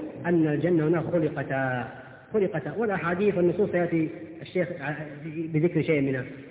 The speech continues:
كما أنهما مخلوقتان، يعني خلقهما الله عز وجل، ويزيد في تحية الجنة ما يزيد، ويزيد في نكال النار ما يزيد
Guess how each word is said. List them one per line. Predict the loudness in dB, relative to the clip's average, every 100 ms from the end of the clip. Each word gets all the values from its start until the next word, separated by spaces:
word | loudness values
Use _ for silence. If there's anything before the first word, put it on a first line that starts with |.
| -2
كما | 2 4
أنهما | 4 6 6
مخلوقتان، | 6 4 2 2 0 2 0 -4 -12 -16 -20 -12
يعني | -2 -2
خلقهما | -2 -2 0 2 2 2
الله | 2
عز | 2 2
وجل، | 2 2 0 -2 -12 -10 2
ويزيد | 4 6 4 4
في | 2
تحية | 0 2 2 2
الجنة | 2 2 2
ما | 4 4 4
يزيد، | 6 2 2 -8 -4
ويزيد | 2 4 4
في | 4 4
نكال | 2 2 4
النار | 4 4 4
ما | 4 2
يزيد | 2 2